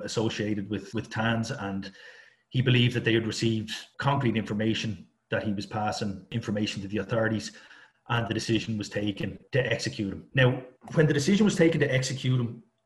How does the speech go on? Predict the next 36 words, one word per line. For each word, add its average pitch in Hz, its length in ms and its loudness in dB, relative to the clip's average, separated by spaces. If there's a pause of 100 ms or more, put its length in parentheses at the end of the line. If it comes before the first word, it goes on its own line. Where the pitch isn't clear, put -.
(120)
Brennan 131 360 4
and 131 120 6
a 120 60 2
couple 127 280 -2
of 110 80 -2
others 117 460 0 (280)
were 113 160 2
assigned 113 540 0 (100)
the 101 80 -6
task, 101 460 -6 (680)
and 113 360 0 (320)
by 117 140 6
his 147 240 4
account, 120 440 -2 (220)
he 120 160 -2
was 113 160 0
crestfallen. 101 640 -2 (100)
Himself 127 440 4
and 123 80 2
the 117 40 0
group 113 220 0
of 107 80 -2
men 110 280 0
were 107 140 -2
absolutely 107 380 -4
crestfallen. 107 640 -2
They 123 80 0
went 123 180 2
out 131 140 4
to - 40 -10
the 113 100 -4
La 110 60 0
Scala 117 360 0
Theatre 120 360 -2
in 101 60 -2
town, 127 420 0